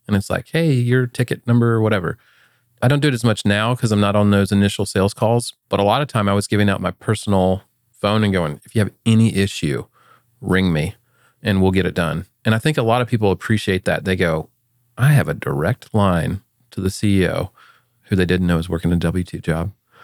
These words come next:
But I've got a direct line to the founder and C E O of this company. And they don't know how big it is or how small it is, but that alone, that having that direct line to a, to a title like that, they gave a lot of credence to that.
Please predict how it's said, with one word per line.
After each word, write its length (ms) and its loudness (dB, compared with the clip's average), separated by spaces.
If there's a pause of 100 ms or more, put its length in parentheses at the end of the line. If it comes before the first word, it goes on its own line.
(240)
But 260 -2 (280)
I've 120 0
got 100 2
a 60 0
direct 480 0
line 340 2
to 100 -8
the 120 0
founder 600 0
and 220 -4
C 300 2
E 20 4
O 80 4
of 80 0
this 160 -2
company. 380 -4
And 160 2
they 60 2
don't 120 2
know 80 0
how 140 -2
big 260 0
it 80 2
is 220 0
or 60 -4
how 100 -4
small 320 0
it 80 0
is, 180 0
but 260 -4 (520)
that 180 0
alone, 640 4 (120)
that 220 -2
having 260 0
that 180 0 (160)
direct 260 0
line 180 2
to 220 0
a, 100 -2 (180)
to 100 -2
a 40 0
title 360 -2
like 220 0
that, 280 -2 (360)
they 100 2
gave 180 0
a 60 2
lot 160 4
of 80 -4
credence 320 0
to 100 -4
that. 200 -4